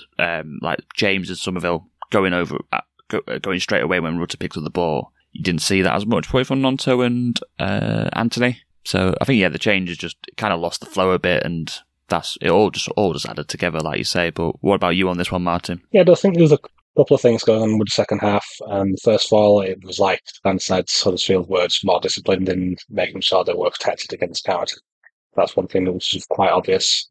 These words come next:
Speaker 2: and they weren't going for it as much and sort of trying to, I think it's just Amy's limitation, isn't it? And I'm just gonna be told by this that the only shot they had was in the goal. That they had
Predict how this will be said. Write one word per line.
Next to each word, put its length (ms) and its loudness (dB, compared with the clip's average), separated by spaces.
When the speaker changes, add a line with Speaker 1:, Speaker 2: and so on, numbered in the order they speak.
Speaker 2:
and 280 -8
they 120 -2
weren't 300 -8
going 160 2
for 140 0
it 80 -4
as 160 -2
much 360 0
and 280 -2
sort 220 -2
of 60 -16
trying 340 0
to, 160 -2
I 220 -8
think 200 0
it's 80 0
just 460 2
Amy's 280 0
limitation, 500 2
isn't 200 -2
it? 80 -18
And 340 -4
I'm 360 2
just 180 0
gonna 120 -2
be 60 2
told 240 4
by 140 0
this 240 -4
that 180 2
the 160 6
only 200 6
shot 280 2
they 160 2
had 260 2
was 440 2
in 140 2
the 80 0
goal. 300 2
That 120 2
they 160 6
had 300 2